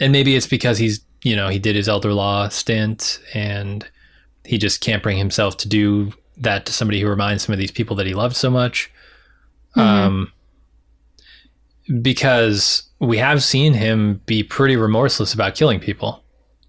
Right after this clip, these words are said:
Speaker 2: Yeah,
Speaker 1: Like, he
Speaker 2: but he's
Speaker 1: suggests
Speaker 2: never,
Speaker 1: you just kill Badger. He
Speaker 2: but he's never the one who does it himself,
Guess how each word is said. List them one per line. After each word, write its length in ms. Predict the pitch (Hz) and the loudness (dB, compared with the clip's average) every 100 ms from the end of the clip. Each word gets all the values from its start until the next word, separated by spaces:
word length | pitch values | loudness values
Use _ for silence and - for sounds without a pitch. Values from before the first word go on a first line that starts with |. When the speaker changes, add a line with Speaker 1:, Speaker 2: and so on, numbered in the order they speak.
| _ | _
Speaker 2:
Yeah, 260 | 226 208 190 | 2 4 4
Speaker 1:
Like, 60 | |
he 40 | 185 | 4
Speaker 2:
but 80 | 202 | 4
he's 100 | 226 | 4
Speaker 1:
suggests 200 | 202 196 | 4 4
Speaker 2:
never, 120 | 190 175 | 4 4
Speaker 1:
you 60 | |
just 180 | 180 185 | 4 2
kill 140 | 135 110 | 2 2
Badger. 380 | 113 120 92 | 2 2 0
He 160 | 87 117 | -2 2
Speaker 2:
but 100 | 127 | 4
he's 160 | 254 226 | 6 4
never 240 | 202 185 | 4 2
the 80 | 180 | 0
one 140 | 160 | 0
who 80 | 160 | -2
does 280 | 165 160 165 | -2 -2 -2
it 40 | |
himself, 580 | 175 180 - - - - | -2 -2 -2 -4 -6 -10